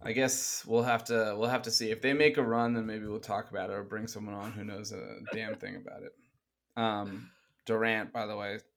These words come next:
fifteen of twenty-three, thirty-seven again tonight. So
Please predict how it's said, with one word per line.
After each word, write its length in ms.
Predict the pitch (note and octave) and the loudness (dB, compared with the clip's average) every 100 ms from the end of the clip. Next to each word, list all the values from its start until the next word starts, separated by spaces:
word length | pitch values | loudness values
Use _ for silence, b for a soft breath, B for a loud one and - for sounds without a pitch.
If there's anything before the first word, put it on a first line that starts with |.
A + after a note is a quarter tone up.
| - | -4
fifteen 380 | A#2+ A#2 A2 G#2+ | -4 -2 -6 -6
of 100 | - | -6
twenty-three, 540 | G#2 G2+ G#2 F#2 F#2+ F#2+ | -8 -8 -8 -8 -6 -4
thirty-seven 580 | G2+ G#2+ - F#2+ D#2 | -4 -4 -6 -6 -6
again 280 | E2+ - - | -10 -10 -12
tonight. 380 | - C#2+ B1+ B1+ - | -12 -12 -12 -12 -16
So 260 | - - | -16 -16